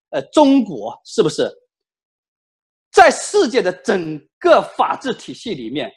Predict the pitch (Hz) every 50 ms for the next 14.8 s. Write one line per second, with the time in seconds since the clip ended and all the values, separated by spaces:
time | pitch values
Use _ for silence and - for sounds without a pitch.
0 | _ _ _ _ _ _ _ _ _ _ - 190 190 190 190 - - 359 330 254
1 | 220 165 156 - - 202 165 156 143 - 208 190 185 185 185 - _ _ _ _
2 | _ _ _ _ _ _ - 359 294 - - - - - 294 330 320 - - -
3 | - - - - - 214 131 - - _ _ _ _ _ _ _ - 339 349 302
4 | 262 214 - - 190 156 147 - - 226 220 226 214 - - _ _ _ _ -
5 | 294 277 247 220 185 - - - 359 359 226 196 190 156 180 226 208 156 156 -
6 | _ - 370 262 - - - - - - - - - 151 147 190 208 285 - -
7 | - - 160 - - - - 135 - - - - _ _ _ _ - 190 156 156
8 | 160 147 113 - - _ _ _ _ _ _ _ _ _ _ _ _ _ _ _
9 | _ _ _ - 165 175 165 - - 277 277 269 269 208 - - 165 - - 175
10 | 160 - 233 226 196 156 143 151 151 - - 123 101 - - 139 110 90 - -
11 | _ _ _ _ _ - 233 226 214 - - - 98 - - 95 - - - -
12 | - - - 147 139 139 160 127 107 - - - - - - 143 - - 107 95
13 | - 110 - _ _ _ 107 117 - - - - 339 277 226 208 170 135 - -
14 | 233 220 156 143 131 - - - - - 135 117 120 127 117 101